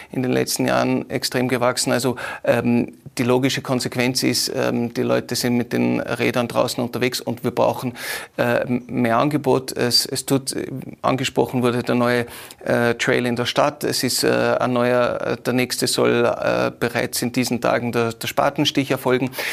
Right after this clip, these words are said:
Ähm, der Bikepark, äh, in Mutters hat sich, äh, hat sich auch vergrößert mit mehr Angebot. Ähm, und das würde man natürlich, äh,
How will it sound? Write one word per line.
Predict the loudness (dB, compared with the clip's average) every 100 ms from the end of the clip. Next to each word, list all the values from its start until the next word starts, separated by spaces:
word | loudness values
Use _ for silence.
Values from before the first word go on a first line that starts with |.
| -6 -4
Ähm, | 0 2 4 4 2 2
der | 0
Bikepark, | 0 0 0 0 0 0 0
äh, | 0 2 2
in | 4
Mutters | 4 4 0 2
hat | -2 0
sich, | 0 0 -2 -4
äh, |
hat | -4 -2 -2 -2 -2
sich | 2 2
auch | 2
vergrößert | 0 2 2 2 0 0
mit | 0 0 0
mehr | 2 2
Angebot. | 2 0 0 0 -2 -8 -6 -2
Ähm, | 0 4 4 4 2 -6 -14 _ -2
und | 0 2
das | 2 2 0 2
würde | 2 4
man | 2 2
natürlich, | 0 0 0 0 0
äh, | 0 2 2 0 0